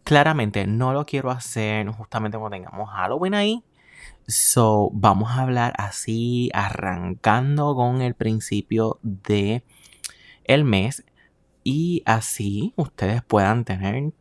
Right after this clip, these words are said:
tiempo para preparar y celebrar en grande el sabbat más importante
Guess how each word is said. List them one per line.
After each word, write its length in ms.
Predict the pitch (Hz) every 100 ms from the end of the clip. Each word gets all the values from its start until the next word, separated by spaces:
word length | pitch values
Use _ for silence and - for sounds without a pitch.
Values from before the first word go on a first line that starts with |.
| _
tiempo 520 | 98 95 101 117 110
para 320 | - 95 117 -
preparar 520 | 95 90 92 101 101
y 200 | - 139
celebrar 580 | - 120 98 98 104 -
en 420 | 107 104 95 95
grande 500 | 95 98 98 117 147 - - - - - -
el 220 | 131 143
sabbat 520 | - 113 98 101 110 -
más 520 | 107 104 117 170 - -
importante 1120 | 131 123 113 107 98 - 127 160 175 190